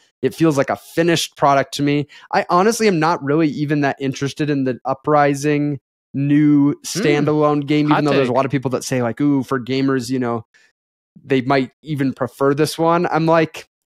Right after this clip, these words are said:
Speaker 1: "I already know I love this thing.
Speaker 2: Wow.
Speaker 1: I,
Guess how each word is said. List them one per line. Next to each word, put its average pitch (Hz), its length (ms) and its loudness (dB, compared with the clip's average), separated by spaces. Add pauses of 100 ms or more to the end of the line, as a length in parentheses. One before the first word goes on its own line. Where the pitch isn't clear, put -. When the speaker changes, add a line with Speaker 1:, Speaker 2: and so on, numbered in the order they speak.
(280)
Speaker 1:
"I 196 120 4
already 226 400 6
know 170 260 4
I 170 140 4
love 147 500 -2
this 147 260 -2
thing. 123 600 -2
Speaker 2:
Wow. 120 200 -8
Speaker 1:
I, 151 320 4